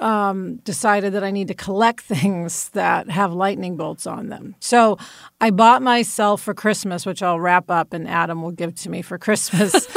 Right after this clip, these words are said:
<laughs> a, a lightning bolt tray from Jonathan Adler. Um, I waited. I knew they would be having sales. So when it went thirty percent off, I ordered that for myself. And it's just a fun, like, little sort of jewelry tray, but it's really bright and pretty. And I'm like, "This will be a great reminder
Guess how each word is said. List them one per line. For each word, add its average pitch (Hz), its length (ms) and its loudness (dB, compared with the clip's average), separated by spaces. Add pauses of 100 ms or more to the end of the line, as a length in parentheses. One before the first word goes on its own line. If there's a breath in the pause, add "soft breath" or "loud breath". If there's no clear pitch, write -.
(200 loud breath)
<laughs> - 280 -6
a, 233 260 6
a 240 120 4
lightning 247 580 4
bolt 214 280 2
tray 220 480 4
from 185 220 -4
Jonathan 190 520 -2
Adler. 170 600 -6 (480 soft breath)
Um, 196 320 0
I 190 100 0
waited. 240 460 6
I 220 80 4
knew 214 180 4
they 220 140 2
would 208 100 0
be 180 120 -2
having 180 340 -2
sales. 165 440 -4
So 170 320 -6
when 185 220 -8
it 180 100 -10
went 175 220 -8
thirty 196 240 -4
percent 190 460 -6
off, 175 340 -2 (240 loud breath)
I 214 80 -2
ordered 220 380 2
that 202 180 4
for 196 140 -8
myself. 190 500 -4
And 202 80 -6
it's 202 120 -6
just 269 200 -4
a 311 80 4
fun, 254 720 2
like, 202 260 -2
little 220 400 2
sort 214 240 -2
of 170 180 -6
jewelry 220 520 2
tray, 175 540 -2
but 185 200 -6
it's 180 220 -10
really 220 280 0
bright 185 520 -2
and 175 180 -10
pretty. 190 380 -4
And 175 100 -8
I'm 175 80 -8
like, 175 160 -6
"This 185 180 -10
will 196 80 -8
be 180 120 -8
a 180 40 -8
great 185 300 -8
reminder 170 720 -10